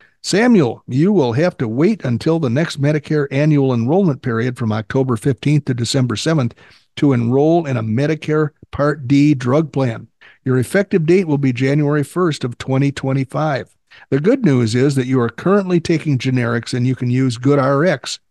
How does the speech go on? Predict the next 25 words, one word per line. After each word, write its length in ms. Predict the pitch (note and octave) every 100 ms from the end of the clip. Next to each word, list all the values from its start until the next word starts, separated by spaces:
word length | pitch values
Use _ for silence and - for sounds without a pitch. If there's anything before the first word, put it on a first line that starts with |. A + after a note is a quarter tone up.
| _ _ _
uh, 340 | B2 A#2+ A#2+ A#2
which 300 | A#2+ C#3 D3
is 180 | B2
not 400 | C#3 D#3 G3 G3 D#3
what 280 | E3+ F3
Medicare 560 | C#3+ E3 F3 E3 D3+ C3+
deems 320 | B2+ D3 C3+
as 120 | B2+
creditable 540 | - D3 C#3+ B2 A2 A2
prescription 600 | - G#2+ - C3 - A2+
drug 280 | B2 D#3 D3
plan. 340 | A2 A2+ G#2+ - _ - -
But 100 | B2+
you 140 | C3
can 140 | -
use 220 | C3 F#3 G3+
GoodRx 600 | E3 C3 B2 A#2 B2 -
until 260 | B2 D3
you 180 | C#3 B2
enroll 460 | A#2+ A#2+ C3+ A#2+ C3+
in 120 | C3+
a 160 | B2 A#2+
Medicare 560 | A#2 B2 A#2 A#2+ A#2+ A#2+
Part 340 | C3+ D3 C#3
D 380 | G#2+ C3 B2 A#2